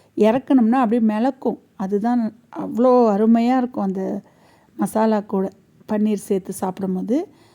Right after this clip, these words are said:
அதுவும் சப்பாத்தி, பூரி இதுக்கெல்லாம் இன்னும் நல்லாயிருக்கும். நான் பார்த்தீங்கன்னா ரொட்டி சுட்டேன், எப்படி சுட்டிருக்கேன்னு பார்க்கலாம்.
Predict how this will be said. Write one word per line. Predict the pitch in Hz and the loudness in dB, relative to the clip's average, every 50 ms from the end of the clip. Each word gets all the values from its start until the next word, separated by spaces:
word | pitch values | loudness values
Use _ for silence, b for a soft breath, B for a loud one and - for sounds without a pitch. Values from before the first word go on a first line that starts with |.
| b b b | b b b
அதுவும் | - 226 233 240 269 349 381 - | 0 0 2 2 0 -2 0 0
சப்பாத்தி, | - 233 226 - 254 247 233 240 - 254 269 285 226 | 0 0 2 2 2 0 2 0 0 0 0 2 2
பூரி | 208 240 240 247 240 226 247 269 285 294 - - _ _ _ _ _ _ _ - | 4 4 4 4 4 4 4 2 0 -2 -6 -12 _ _ _ _ _ _ _ -6
இதுக்கெல்லாம் | 220 202 - - 185 202 | -4 -4 -4 -4 -6 -4
இன்னும் | 190 185 196 226 240 | -2 -2 -2 0 0
நல்லாயிருக்கும். | 220 190 190 190 - - - - - - _ _ _ _ _ b b b b b b b b b b b | -2 -2 -2 -4 -6 -8 -12 -16 -20 -20 _ _ _ _ _ b b b b b b b b b b b
நான் | - 247 254 240 | -2 -2 0 0
பார்த்தீங்கன்னா | 247 240 247 294 254 262 294 311 | -2 -2 -2 -2 -2 0 2 4
ரொட்டி | 269 269 247 - - - 311 - - - _ _ - - - | 4 4 4 2 2 0 0 0 -2 -8 _ _ -12 -8 -6
சுட்டேன், | 269 220 - - 339 311 247 214 | -6 -6 -2 0 2 2 2 2
எப்படி | 220 208 233 269 | 0 -2 -2 -4
சுட்டிருக்கேன்னு | 247 - 240 - - 214 - 214 208 202 | -4 -4 -6 -6 -6 -8 -6 -6 -6 -4
பார்க்கலாம். | 208 202 190 196 - 185 185 196 233 302 349 | -4 -6 -6 -6 -6 -6 -4 -2 -2 -2 -2